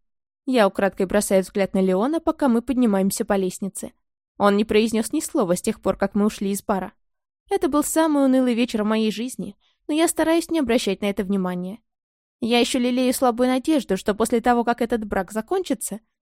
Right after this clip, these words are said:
у меня все еще будет работа в нашей компании. Пусть это не должность помощника генерального директора, но есть много руководителей, которым пригодился бы мой опыт. Наконец Леон поворачивается и смотрит на меня.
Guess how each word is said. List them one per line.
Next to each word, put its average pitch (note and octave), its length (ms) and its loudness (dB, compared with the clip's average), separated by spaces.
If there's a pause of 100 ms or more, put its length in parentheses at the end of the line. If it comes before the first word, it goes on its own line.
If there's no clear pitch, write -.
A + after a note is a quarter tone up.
(120)
у C#4+ 60 -4
меня A#3 340 2
все G3 220 2
еще F#3 240 0
будет A3 320 -4
работа A#3+ 380 0
в G#3+ 40 -2
нашей F#3+ 260 -4
компании. F#3 640 -6 (600)
Пусть - 220 2
это B3+ 180 2
не G3+ 160 2
должность A3+ 480 0
помощника D#4+ 540 0
генерального B3+ 580 2
директора, A#3+ 580 -4 (360)
но A#3 80 0
есть G#3 280 2
много G#3+ 260 2
руководителей, B3 680 0
которым A3+ 380 0
пригодился A3 580 -2
бы G3 100 -2
мой A3+ 220 0
опыт. - 420 -8 (580)
Наконец G3+ 480 2
Леон G3 260 2
поворачивается A#3+ 720 0
и E4 40 2
смотрит A3 400 0
на A#3+ 60 0
меня. A3 320 -2